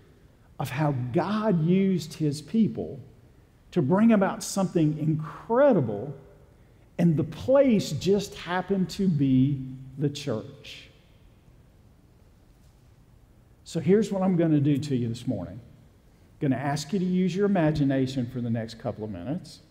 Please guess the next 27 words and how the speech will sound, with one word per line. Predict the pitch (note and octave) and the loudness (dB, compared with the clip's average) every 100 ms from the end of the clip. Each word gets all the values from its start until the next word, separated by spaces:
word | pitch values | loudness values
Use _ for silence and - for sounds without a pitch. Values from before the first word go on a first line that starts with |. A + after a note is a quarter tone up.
| - _ - - - - - | -20 _ -20 -20 -20 -20 -2
Now, | D3 B2 G2+ - - - - - | 0 0 -4 -12 -20 -20 -16 -2
this | C#3+ - | 0 2
is | G3 E3 | 0 4
imagination. | A3 G#3 G3 G3+ G3 G3+ G3 D#3 - B2+ B2+ | 4 6 4 2 4 4 6 4 2 -2 0
This | C3 - | -2 0
is | D#3 - | -2 0
not | D3 D#3 C#3 D3 - - | 0 0 -2 -4 -8 -10
prophecy, | - E3+ D3 B2 - A#2+ F#2+ - - | 0 0 0 -8 -6 -8 -10 -14 -14
okay? | A#2 D3 C3+ - G#3+ B3+ - - - - | -6 -2 0 4 2 2 -6 -16 -20 -2
Want | D#3+ F3 | 4 6
to | |
be | G3+ | 6
clear | - C4 B3 G3 | 6 6 8 8
on | D#3+ | 8
that. | D#3 B2+ | 4 2
I'm | C#3 | 2
about | D#3 D3 F#3 | 4 4 4
to, | G3 F3 - - | 6 4 2 0
to, | F#3+ F3 F#3 | 2 2 2
to | - | 4
mess | G#3+ A#3 A#3 - | 6 8 6 4
with | G3 | 4
you | E3+ | 6
just | D3+ D#3 | 4 2
a | D#3+ | 4
little | D3 C#3 | 4 6
bit. | C#3+ D3+ D3+ | 4 2 -2